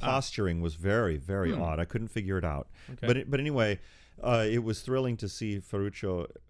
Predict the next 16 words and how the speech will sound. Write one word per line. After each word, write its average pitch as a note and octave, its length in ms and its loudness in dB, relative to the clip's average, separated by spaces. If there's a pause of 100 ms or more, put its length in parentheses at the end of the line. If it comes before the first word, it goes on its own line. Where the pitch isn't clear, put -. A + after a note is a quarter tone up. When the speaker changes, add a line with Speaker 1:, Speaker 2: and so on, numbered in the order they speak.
Speaker 2:
Furlanetto F2+ 880 -2
after F2+ 440 -4
the, F2 240 -4
after F2+ 240 -6
twenty G#2+ 300 -4
years F2 260 -2
passage F#2 420 -6
of E2 120 -8
time, F#2 420 -4 (100)
and F2 140 -6
to F2+ 80 -8
hear G#2 240 -2
that F2+ 180 -2
voice F#2 540 -4 (720)
singing E2+ 640 -2 (140)
s-, - 180 -16